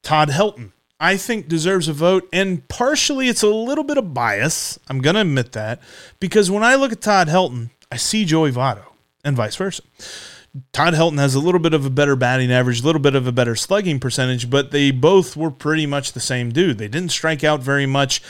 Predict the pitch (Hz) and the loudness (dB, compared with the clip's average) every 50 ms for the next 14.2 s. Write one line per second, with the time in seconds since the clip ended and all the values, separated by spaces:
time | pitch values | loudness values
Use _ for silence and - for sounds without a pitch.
0 | - - _ _ - 151 170 170 160 160 160 156 147 127 123 135 135 135 131 - | -20 -20 _ _ 0 2 2 4 4 4 4 4 2 2 2 2 2 2 0 -4
1 | - - 131 127 139 151 151 143 143 143 143 139 135 120 120 120 120 123 123 120 | -8 -8 -6 -2 -2 0 2 4 4 4 4 4 2 2 0 2 2 2 2 0
2 | - - - - - - - - - _ _ _ 151 143 139 131 127 - - - | -2 -6 -8 -8 -12 -20 -20 -20 -20 _ _ _ 0 0 2 2 0 0 0 0
3 | - 147 143 147 151 151 151 151 151 147 143 - - 131 131 135 139 151 156 156 | 2 4 4 6 6 4 4 4 2 2 0 -4 -4 -2 0 2 2 4 4 4
4 | 156 143 143 131 131 131 131 127 131 127 123 113 - 135 123 - - - - _ | 4 2 2 2 4 2 4 4 2 2 2 2 0 0 0 0 -4 -8 -10 _
5 | - 139 147 160 170 165 160 151 147 139 135 151 151 147 139 135 131 135 _ 127 | 2 4 4 6 4 4 2 2 0 0 -2 -2 -2 0 0 -2 -4 -6 _ -6
6 | 139 156 160 - - 151 147 143 135 131 - - - - - _ 127 135 131 - | -4 -4 -4 -4 -2 0 0 0 0 -2 -6 -14 -20 -20 -20 _ 0 0 0 0
7 | - 120 123 131 131 131 123 117 113 113 - _ _ _ 143 170 220 233 160 110 | -2 0 0 2 4 4 2 2 0 -2 -6 _ _ _ -4 -2 0 0 0 -2
8 | 90 - - - _ _ _ _ _ _ _ _ _ _ 165 175 196 208 175 202 | -6 -12 -16 -20 _ _ _ _ _ _ _ _ _ _ -8 -6 -6 0 4 4
9 | 196 190 180 175 175 156 135 107 104 110 131 151 147 - - - 147 156 147 120 | 4 6 6 4 4 4 2 0 0 0 0 0 0 -2 -2 2 2 2 2 0
10 | 110 110 110 151 156 156 143 139 135 127 135 135 120 117 120 127 147 170 165 156 | -2 -2 0 0 2 2 2 0 2 4 4 2 2 2 0 2 4 6 6 6
11 | 151 131 147 151 135 127 120 - - - 160 156 143 139 135 135 131 123 120 120 | 6 4 4 2 2 0 -6 -8 0 0 2 2 4 4 4 4 4 4 4 4
12 | 131 151 147 - 131 123 - - 123 117 113 113 110 - - - 175 180 175 143 | 2 2 0 -2 -6 -6 -6 -8 -10 -10 -10 -12 -12 -14 -6 -2 0 0 0 2
13 | 127 151 170 151 120 120 117 113 113 110 120 127 131 117 104 - - 151 165 170 | 0 0 0 0 -6 -8 -8 -6 -6 -4 -2 -2 -2 -2 -4 -4 0 2 2 2
14 | 127 92 - | 0 -2 -8